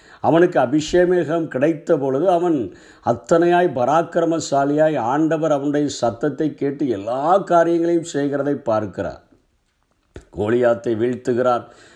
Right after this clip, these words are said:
ஜனங்கள் ராஜாவுக்கு மேலாகவே அவரை புகழ்கிறார்கள். அவர் ராஜாவினுடைய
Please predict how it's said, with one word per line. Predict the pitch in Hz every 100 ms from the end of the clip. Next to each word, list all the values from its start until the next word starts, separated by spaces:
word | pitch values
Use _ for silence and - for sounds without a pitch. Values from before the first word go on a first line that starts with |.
| _
ஜனங்கள் | 92 131 135 143 143
ராஜாவுக்கு | 107 107 123 143 143 143 151
மேலாகவே | 135 135 139 139 139 147
அவரை | 147 143 143
புகழ்கிறார்கள். | - - 131 165 151 151 143 131 139 139 - - _
அவர் | - 107 120
ராஜாவினுடைய | 131 151 151 160 160 151 151